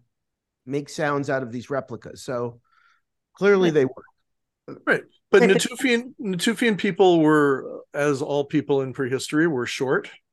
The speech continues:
Speaker 3: <laughs> They s-, they, they
Speaker 1: They didn't
Speaker 3: smelled
Speaker 1: think so.
Speaker 3: by our, you know, standards. They probably smelled bad.
Speaker 2: We're not
Speaker 3: And
Speaker 2: talking about that, though. <laughs>
Speaker 3: and they were dead by the time they were forty.
Speaker 2: Right.
Speaker 3: Um, but
Speaker 2: I
Speaker 3: they were ex-,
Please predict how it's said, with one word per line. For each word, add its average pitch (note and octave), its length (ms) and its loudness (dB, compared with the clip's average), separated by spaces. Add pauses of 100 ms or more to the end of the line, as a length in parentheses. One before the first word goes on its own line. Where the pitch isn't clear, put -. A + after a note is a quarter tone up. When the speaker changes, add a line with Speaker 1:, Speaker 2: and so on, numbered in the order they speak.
(200)
Speaker 3:
<laughs> - 260 -16 (640)
They - 260 2
s-, - 120 -6 (520)
they, D#3 360 4
they - 0 -
Speaker 1:
They - 0 -
didn't D3 260 -4
Speaker 3:
smelled F3 480 2
Speaker 1:
think D3 80 -10 (120)
so. B2+ 220 -10 (180)
Speaker 3:
by D3+ 220 2
our, D3+ 480 0 (400)
you D3+ 120 -6
know, C#3 160 -6
standards. D#3 540 -4
They C#3 80 0
probably B2+ 300 -6
smelled C3+ 420 -6
bad. E3 400 -4 (760)
Speaker 2:
We're A3 100 -8
not A#3 180 -4
Speaker 3:
And - 20 2
Speaker 2:
talking D#3+ 320 2 (160)
about D3 200 -2
that, - 340 0 (220)
though. D#4 100 2 (120)
<laughs> D4 80 0
Speaker 3:
and F3 160 0
they F3 100 2
were E3 180 0
dead D#3 320 2
by D#3 140 2
the D3+ 100 -2
time D3+ 300 -6
they D3 120 0
were C#3+ 140 -2
forty. C#3 560 -8 (460)
Speaker 2:
Right. - 340 -8 (220)
Speaker 3:
Um, C#3+ 500 -4 (380)
but G3 360 4
Speaker 2:
I - 60 -4
Speaker 3:
they D3+ 100 0
were D3+ 240 0
ex-, - 580 -8